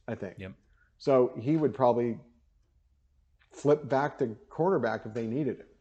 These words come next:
Speaker 1: That guy
Speaker 2: Yeah.
Speaker 1: should, that guy should get a medal
Speaker 2: He
Speaker 1: for
Speaker 2: should.
Speaker 1: what he's done. Um, so yeah, there are some,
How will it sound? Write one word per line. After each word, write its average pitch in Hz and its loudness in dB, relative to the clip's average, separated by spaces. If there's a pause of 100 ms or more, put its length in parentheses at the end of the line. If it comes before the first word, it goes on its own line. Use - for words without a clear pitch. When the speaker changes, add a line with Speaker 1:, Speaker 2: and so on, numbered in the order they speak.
(220)
Speaker 1:
That 151 -10
guy 120 2
Speaker 2:
Yeah. 135 4
Speaker 1:
should, 120 -8
that 185 -10
guy 143 -2
should 110 -6
get 101 -6
a 87 -10
medal 98 -12 (500)
Speaker 2:
He 117 -10
Speaker 1:
for - -10 (100)
Speaker 2:
should. - -2
Speaker 1:
what 104 -4
he's 95 -10
done. 87 -16 (540)
Um, 135 6 (960)
so 185 4
yeah, 214 10
there 180 8
are 202 8
some, 175 -2